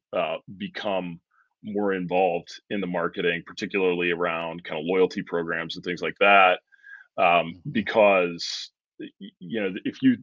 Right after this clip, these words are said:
Speaker 1: if you turn your customer service organization into somebody that has more of a relationship with your consumers, agents that are more personal assistants or kind of concierge kind of service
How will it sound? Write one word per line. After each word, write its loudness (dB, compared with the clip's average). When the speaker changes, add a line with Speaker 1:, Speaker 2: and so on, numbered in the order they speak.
Speaker 1:
if -6
you -2
turn 2
your 0
customer 0
service -4
organization -4
into 0
somebody -2
that -2
has 2
more -8
of -14
a -20
relationship 0
with 0
your 4
consumers, 0
agents -2
that 4
are 2
more 2
personal -4
assistants -6
or 0
kind -8
of -8
concierge 2
kind -4
of -2
service 0